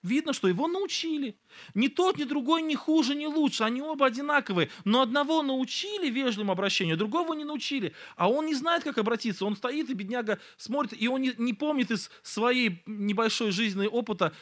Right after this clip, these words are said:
как же обращаться к человеку, которого ты не знаешь, который еще и занят. Что же делать? Или,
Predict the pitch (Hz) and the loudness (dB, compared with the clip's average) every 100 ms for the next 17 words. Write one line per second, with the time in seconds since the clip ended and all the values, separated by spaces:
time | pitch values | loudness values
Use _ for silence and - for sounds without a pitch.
0 | - - 262 214 214 226 240 240 208 - | -4 2 4 4 2 0 0 -2 -4 -4
1 | 214 262 320 233 220 269 254 233 269 285 | -4 -4 -4 -4 -4 -2 -2 -2 -4 -4
2 | 277 320 339 262 160 - - - 220 277 | -4 -2 -2 0 -2 -6 -10 -4 -2 0
3 | 254 - 254 226 240 175 - 226 247 240 | -2 -2 -2 0 0 0 -2 -2 -2 -2
4 | 285 135 - _ _ _ _ _ _ _ | 0 0 -4 _ _ _ _ _ _ _
5 | _ - 233 254 208 | _ -4 2 2 0